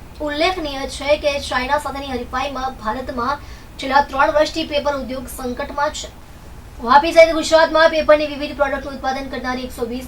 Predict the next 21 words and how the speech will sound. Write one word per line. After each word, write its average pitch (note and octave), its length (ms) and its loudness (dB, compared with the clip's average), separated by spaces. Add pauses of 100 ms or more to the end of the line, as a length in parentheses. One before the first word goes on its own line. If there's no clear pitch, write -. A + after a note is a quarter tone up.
પેપર A#3+ 280 -8
મિલ A#3+ 220 -4
હાલ A#3 240 -2
મંદીનો A#3+ 400 -6
સામનો A3 380 -6
કરી G#3+ 220 -8
રહી A#3+ 120 -6
છે, C4 320 -6
જે - 160 -6
પૈકી A#3+ 320 -4
પચીસથી C#4+ 540 -6
વધુ C4 220 -4
પેપર B3+ 280 -6
મિલો B3 180 -2
બંધ A3 200 -2
થઈ A3 160 2
ચૂકી C#4 200 2
છે, C#4 220 -2 (380)
તો B3+ 60 -10
કેટલીક D#4 400 -4 (180)
હાલ C#4+ 240 6